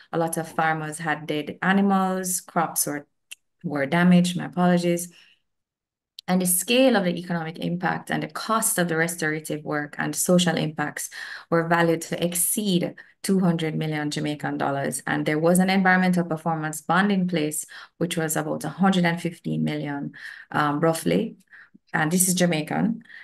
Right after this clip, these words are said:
And so the cost, the economic cost ex-, far exceeded this bond that was in place. So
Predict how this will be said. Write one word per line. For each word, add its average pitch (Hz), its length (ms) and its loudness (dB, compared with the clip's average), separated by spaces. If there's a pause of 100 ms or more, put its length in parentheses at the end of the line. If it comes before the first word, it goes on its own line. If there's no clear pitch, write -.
And 165 180 0
so 165 320 2
the - 180 -4
cost, 202 540 -2
the 175 140 -2
economic 185 440 2
cost 170 400 0
ex-, - 320 -6
far 190 340 2
exceeded 175 560 -4
this 147 200 -6
bond - 300 -2
that - 240 -6
was - 200 -6
in - 140 -4
place. - 460 -6 (1000)
So 202 420 2